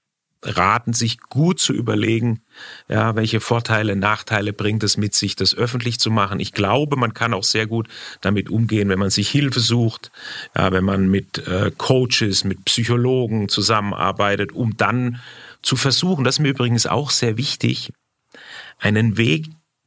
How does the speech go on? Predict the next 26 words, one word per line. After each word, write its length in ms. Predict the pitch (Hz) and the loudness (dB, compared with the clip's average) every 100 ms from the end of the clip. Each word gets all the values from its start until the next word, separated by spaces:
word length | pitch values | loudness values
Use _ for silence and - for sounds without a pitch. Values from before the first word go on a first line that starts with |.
| _ _ _ _ _ - | _ _ _ _ _ 0
im 440 | 180 151 92 - _ _ | 2 2 0 -4 _ _
System. 640 | - 113 104 - 92 57 - - _ _ _ _ - | -2 0 0 0 -2 -4 -10 -16 _ _ _ _ -6
Ja, 180 | - - | -4 0
viele 260 | - 156 160 | 2 2 2
glauben 320 | 135 143 156 | 0 0 -2
dann 140 | 156 | -2
immer, 320 | - 160 180 - - - - | 0 -2 -2 -8 -20 -20 -8
ich 180 | 120 | -4
bin 160 | - 156 | 0 0
jetzt 180 | 151 - | 0 -2
in 120 | 135 | 0
einem 240 | 113 127 | 0 0
bestimmten 400 | 120 - 160 156 | -2 -2 -2 -2
System 440 | 131 120 - 135 131 | -2 0 0 -2 -2
erkrankt, 480 | 107 - 120 151 143 | -2 0 -2 0 -2
also 220 | 120 - | 0 0
ist 180 | - - | -2 -2
das 140 | 143 | -2
System 460 | 113 113 - 120 117 | 0 -2 0 -2 0
schuld. 480 | - 113 80 - _ _ _ _ _ _ _ - | 0 2 0 -4 _ _ _ _ _ _ _ -18
Weiß 320 | - 151 190 | -6 -2 0
ich 180 | 175 127 | 0 0
nicht. 300 | 135 - - - - - - - - | 0 -2 -10 -20 -16 -12 -12 -12 -8
Ja, 240 | - 67 - - - - | -2 -2 -2 -10 -12 -6
ich 120 | 113 | -2
glaube, 380 | 110 131 123 | 0 2 0